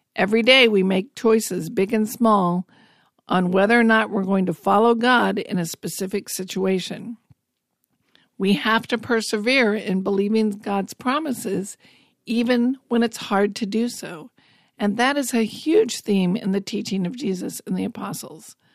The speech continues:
Life now in this age is about confronting the question, "Do I really believe the gospel? Do I really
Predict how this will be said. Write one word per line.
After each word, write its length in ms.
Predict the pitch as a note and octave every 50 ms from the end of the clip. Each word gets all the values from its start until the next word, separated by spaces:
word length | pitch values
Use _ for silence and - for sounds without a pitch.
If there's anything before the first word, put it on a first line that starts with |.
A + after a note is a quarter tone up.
| _ _ _ _ _ _ _ _ _ _ _ _ _ _ _ _ _ _ _ _ -
Life 360 | A3+ A3+ A#3+ C#4 D#4+ - -
now 260 | D4 B3+ B3 B3+ B3+
in 140 | B3 A3+ G#3+
this 200 | G#3+ G#3+ G3+ G3+
age 400 | A3+ A3+ A#3 A#3+ A#3 G3+ F#3 F3+
is 160 | G3 F#3+ F#3
about 340 | G#3 F#3+ G3 G3 G#3 - -
confronting 640 | - A3+ G3+ G3+ - - A3+ A#3 B3 B3+ C4+ B3+ A#3
the 80 | A3
question, 800 | G#3 - - A3+ A3+ A3 - - - G#3+ G3 F#3+ F#3 F#3 E3 - _ _ -
"Do 180 | - G3 G3+ G3+
I 140 | G#3+ A3+
really 500 | B3 B3+ A#3+ B3 B3+ C4 C4+ C4+ C4 B3
believe 400 | A#3+ A#3 A3 G#3 G3 F#3 F3+ F3+
the 80 | C4+ -
gospel? 640 | - - E3+ E3 D3+ - - - - - - - _ _ _ _ _ _ _ _ _ _ -
Do 160 | - A#3 A3
I 160 | A3 G#3+ G#3+ G#3+
really 640 | G#3 G#3 G#3+ A3+ A#3+ C4+ C4+ C#4 C4+ C4+ C#4 C#4